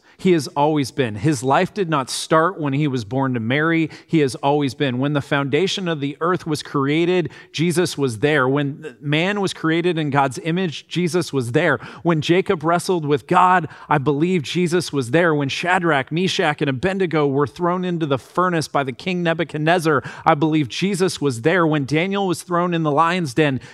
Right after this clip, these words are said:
Jesus was there. When you are going through it, Jesus is there. When you stop breathing through your lungs, Jesus is there, and there is nothing in or outside of this world that is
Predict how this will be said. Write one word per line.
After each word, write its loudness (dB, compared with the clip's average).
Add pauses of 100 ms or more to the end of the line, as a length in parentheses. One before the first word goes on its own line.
(120)
Jesus 0
was -2
there. 4 (240)
When 0
you 2
are 2
going 0
through 2
it, -8 (1200)
Jesus -4 (240)
is -6
there. -6 (1000)
When -4
you -2
stop -8 (120)
breathing -2
through -6
your -6
lungs, -8 (640)
Jesus -6
is -12
there, -2
and -8
there -2
is -4
nothing -4
in -4
or -6
outside -2
of -4
this -10
world -4
that -8
is -8